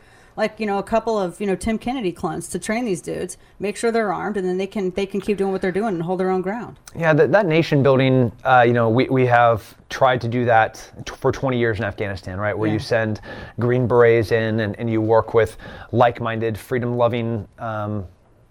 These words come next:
Speaker 2: people of Afghanistan.
Speaker 1: Before we take their air support away.
Speaker 2: Yeah,
Speaker 1: <laughs>
Speaker 2: and, uh, and doing that in, in a Somalia, like, they're our friends now, they'll be our enemies later. You know, we
Speaker 1: Mm.
Speaker 2: trained Bin Laden.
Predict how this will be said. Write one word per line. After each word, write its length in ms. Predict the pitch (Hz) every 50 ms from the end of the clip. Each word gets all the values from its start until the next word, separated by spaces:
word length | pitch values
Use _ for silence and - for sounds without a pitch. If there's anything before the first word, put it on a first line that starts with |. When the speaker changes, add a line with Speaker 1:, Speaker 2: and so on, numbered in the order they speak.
| _ _
Speaker 2:
people 240 | - 131 127 113 123
of 80 | 120 120
Afghanistan. 560 | 117 - - 131 123 120 117 - - 117 110
Speaker 1:
Before 100 | 104 -
we 60 | 190
take 220 | - - 190 175 -
their 120 | 185 180
air 120 | 175 185 -
support 360 | - 190 - - 185 165 160
away. 200 | 165 160 156 151
Speaker 2:
Yeah, 340 | 165 147 127 113 - - -
Speaker 1:
<laughs> 120 | - 285 143
Speaker 2:
and, 360 | 135 131 127 120 120 117 117
uh, 420 | 123 120 117 117 113 113 113 113 - - _ - - _ _
and 260 | 110 123 131 127 92 - _ _ _ _ _ - _ 147 139
doing 260 | 107 147 165 175 165 156
that 220 | 151 143 139 -
in, 300 | 139 135 127 123 120 110 -
in 100 | 135 131
a 40 | 120
Somalia, 760 | 113 - - 120 120 120 120 120 123 120 120 120 120 113 - -
like, 160 | 113 107 -
they're 120 | - 131 113
our 120 | 123 120
friends 400 | - - 147 135 139 139 113 120
now, 260 | 123 120 120 120 117
they'll 160 | 117 110 107
be 120 | 110 120 117
our 120 | 110 110
enemies 360 | - 120 123 120 120 110 -
later. 300 | 117 110 113 110 110 110
You 80 | 110 113
know, 120 | 113 113
we 100 | 110 113
Speaker 1:
Mm. 40 | 110
Speaker 2:
trained 280 | 151 - 120 120 120 113
Bin 120 | 127 113
Laden. 400 | 113 104 107 107 110 113 117 117